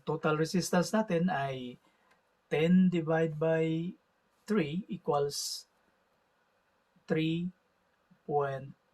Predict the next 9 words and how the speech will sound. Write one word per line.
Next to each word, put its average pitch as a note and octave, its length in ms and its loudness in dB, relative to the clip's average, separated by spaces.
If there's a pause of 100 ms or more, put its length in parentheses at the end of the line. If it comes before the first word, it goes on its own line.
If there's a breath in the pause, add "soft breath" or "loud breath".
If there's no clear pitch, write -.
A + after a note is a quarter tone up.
(220)
thirty-three C#3 880 -2 (560)
ohms. - 580 -4
So, B2 140 -12
yan C#3+ 240 -4
ang C#3 240 -6
total C3+ 260 -6
resistance, B2+ 720 -8
or C3 480 -2 (1200 soft breath)
five D3+ 320 0